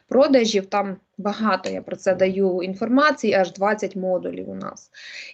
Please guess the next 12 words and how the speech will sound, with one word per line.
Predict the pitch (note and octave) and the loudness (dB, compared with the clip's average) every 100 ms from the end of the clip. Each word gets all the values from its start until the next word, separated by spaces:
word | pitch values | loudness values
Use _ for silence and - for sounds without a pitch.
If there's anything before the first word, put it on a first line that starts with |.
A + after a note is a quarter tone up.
| - | 4
І | C4+ | 6
виробничий | A#3+ C4+ C#4 B3+ C#4 C#4 A3 - E3 D#3+ | 8 6 6 2 -2 -2 -6 -10 -14 -14
план, | F3+ E3+ - - | -16 -16 -20 -20
тобто | - _ G3 F#3+ F#3 F#3 F3 - | -20 _ -2 0 0 -2 -6 -16
хто | - - C4 | -10 -2 -2
буде | A3+ A3 | -2 -6
залучений | A#3 A#3 A#3 A#3 A3+ G#3 G#3 | -4 -4 -4 -6 -6 -6 -6
в | G#3 | -8
процесі | B3 G#3+ G#3+ - | -8 -6 -6 -6
виробництва | F#3+ G3 F#3+ G3+ G#3+ | -6 -4 -6 -8 -10
продукції | A3 C#4 G4 G4+ - C4+ A#3+ A#3 B3 | -10 -4 -4 -4 -2 0 0 -4 -2
і | C#4+ D#4+ | 0 -2